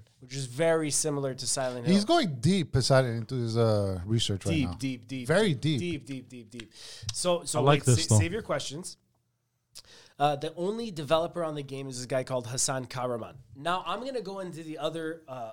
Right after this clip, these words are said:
Speaker 1: opposite direction with this, which is, like, how could this not be Silent Hill? This Blue Box Studios is officially on record on Kickstarter. They tried to, uh, kickstart a game in two thousand fifteen, uh, to no avail.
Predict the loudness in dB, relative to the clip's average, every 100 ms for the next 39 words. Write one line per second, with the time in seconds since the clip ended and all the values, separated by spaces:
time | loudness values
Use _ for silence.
0 | -4 -2 -2 -8 -10 -12 -18 _ _ -6
1 | -4 -4 -8 -8 -8 -8 -10 -10 -6 -4
2 | -4 -2 -4 -6 -12 _ -20 _ -20 _
3 | -20 -18 -2 0 0 -2 -6 -6 -4 -4
4 | -4 -6 -10 -6 -8 -8 -12 -12 -12 _
5 | -20 _ _ -6 -4 -4 -2 0 2 0
6 | -2 -8 -8 -6 -6 -6 -6 -2 -2 -2
7 | -2 -2 -2 -4 -2 -4 -4 -6 -4 0
8 | 0 -2 -12 -16 -18 -8 -2 0 -2 -4
9 | -6 -6 -8 -6 -4 -6 -10 -8 -4 2
10 | 4 2 -2 -10 -10 -10 -8 0 0 0
11 | -6 -8 -10 -6 -4 -6 -10 _ _ _
12 | _ -12 -10 -6 -4 0 2 2 0 -2
13 | -2 -8